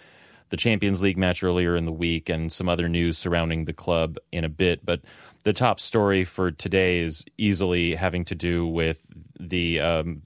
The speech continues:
referendum effort in Catalonia and the action taken by the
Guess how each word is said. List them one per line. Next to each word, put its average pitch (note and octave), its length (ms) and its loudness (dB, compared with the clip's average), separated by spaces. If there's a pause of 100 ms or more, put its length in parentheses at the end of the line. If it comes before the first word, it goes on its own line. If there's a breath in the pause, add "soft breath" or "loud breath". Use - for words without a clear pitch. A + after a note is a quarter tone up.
(100)
referendum G#2 640 2
effort G2 460 0 (100)
in F#2+ 300 0
Catalonia G2 760 0
and F2 300 -2
the E2 220 -2 (960 loud breath)
action A2+ 500 2
taken G2+ 380 2
by E2+ 300 2
the D#2+ 440 -4